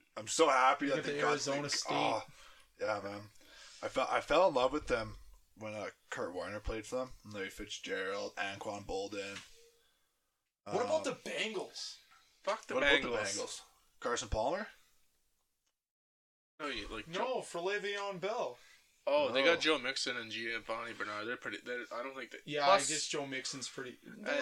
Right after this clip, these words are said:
Speaker 2: like,
Speaker 3: I,
Speaker 2: he's, like, an on and off guy, but
Speaker 3: yeah,
Speaker 2: I
Speaker 3: but if
Speaker 2: guess
Speaker 3: I'm Bell, I'm not going to fucking Cincinnati.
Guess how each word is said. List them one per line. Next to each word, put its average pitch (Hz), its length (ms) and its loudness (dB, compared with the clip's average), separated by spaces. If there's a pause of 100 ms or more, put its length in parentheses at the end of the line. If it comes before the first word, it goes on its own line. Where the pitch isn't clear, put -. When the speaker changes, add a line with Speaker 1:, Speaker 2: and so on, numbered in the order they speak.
Speaker 2:
like, 262 200 -6
Speaker 3:
I, - 120 0
Speaker 2:
he's, 262 180 -2
like, 330 180 -2
an 254 100 -2
on 196 160 0
and 175 80 -2
off 151 280 0
guy, 123 320 -6
but - 80 -6
Speaker 3:
yeah, 170 60 4
Speaker 2:
I 165 40 2
Speaker 3:
but 175 100 8
if 151 80 2
Speaker 2:
guess 185 180 10
Speaker 3:
I'm 151 80 -6
Bell, 139 260 6
I'm 117 80 0
not 135 160 -6
going 151 140 -2
to 123 80 -6
fucking 120 760 -6
Cincinnati. 95 760 -12